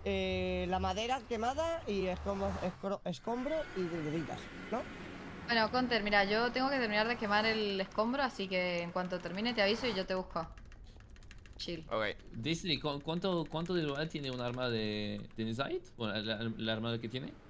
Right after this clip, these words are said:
Speaker 3: Supuestamente
Speaker 1: La
Speaker 3: la
Speaker 1: armadura
Speaker 3: nueva armadura te agar-, te agrega doscientos más de, de durabilidad,
Speaker 4: Mira,
Speaker 3: según me
Speaker 4: y
Speaker 3: acaban
Speaker 4: la
Speaker 3: de
Speaker 4: tengo
Speaker 3: contar.
Speaker 4: entera,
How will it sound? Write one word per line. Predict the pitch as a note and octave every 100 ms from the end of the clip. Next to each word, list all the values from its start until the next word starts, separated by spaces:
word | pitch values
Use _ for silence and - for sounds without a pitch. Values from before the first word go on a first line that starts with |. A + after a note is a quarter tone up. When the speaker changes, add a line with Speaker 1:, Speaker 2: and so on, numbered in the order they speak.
| - -
Speaker 3:
Supuestamente | - G3 F3 C4 C4+ A#3+ C4+ C#4
Speaker 1:
La |
Speaker 3:
la | G#3
Speaker 1:
armadura |
Speaker 3:
nueva | F#3+ A#3+
armadura | A#3+ F3+ G#3 B3 G3
te |
agar-, | C#3+ D3 F3 C#3+
te | D3
agrega | C#3 F3+ F#3+
doscientos | C#3 C#3+ - E3 F3+ D#3
más | E3 E3+
de, | D#3+ C#3+ B2+ B2 A#2 A#2 A2+ G#2+ G#2 - - -
de | B2+
durabilidad, | A#2+ A#2 A2 A#2 A2+
Speaker 4:
Mira, | A#2+ A2+ A2+
Speaker 3:
según | A2+ B2
me | B2
Speaker 4:
y |
Speaker 3:
acaban | A#2 B2
Speaker 4:
la |
Speaker 3:
de | C3+
Speaker 4:
tengo | E3
Speaker 3:
contar. | E3+ C3+
Speaker 4:
entera, | C#3+ B2